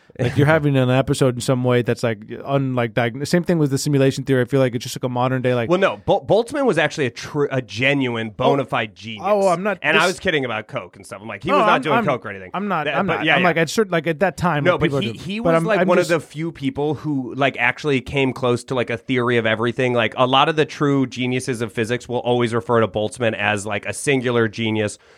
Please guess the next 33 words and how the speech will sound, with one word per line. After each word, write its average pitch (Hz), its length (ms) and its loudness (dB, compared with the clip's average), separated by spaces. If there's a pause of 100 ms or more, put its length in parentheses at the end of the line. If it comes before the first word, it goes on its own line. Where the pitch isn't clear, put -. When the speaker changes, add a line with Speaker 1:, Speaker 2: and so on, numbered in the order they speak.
(120)
Speaker 2:
who 147 100 2
is 127 100 2
basically 139 380 0
such 135 260 0
a 131 80 0
genius 113 380 -4
that 107 100 -4
he 101 60 -8
killed 95 260 -8
<laughs> 135 80 -4
himself. 107 360 -4
Like 113 120 -2
he 135 140 2
was 113 160 0
Speaker 1:
Couldn't 139 140 2
Speaker 2:
like, 127 40 2
Speaker 1:
handle 123 200 0
it - 20 0
anymore, 110 180 -2
Speaker 2:
y-, 135 60 2
Speaker 1:
yeah. 135 100 0
Speaker 2:
yeah, 95 220 -2
exactly, 101 280 -2
Speaker 1:
Too 131 40 0
smart 135 240 -2
Speaker 2:
yeah. 98 60 -2
Speaker 1:
for 117 100 -2
it. 104 100 -10
He 139 100 -2
was, 147 140 2
Speaker 2:
Yeah, 107 60 0
Speaker 1:
like, 135 80 0
Speaker 2:
yeah, 151 140 2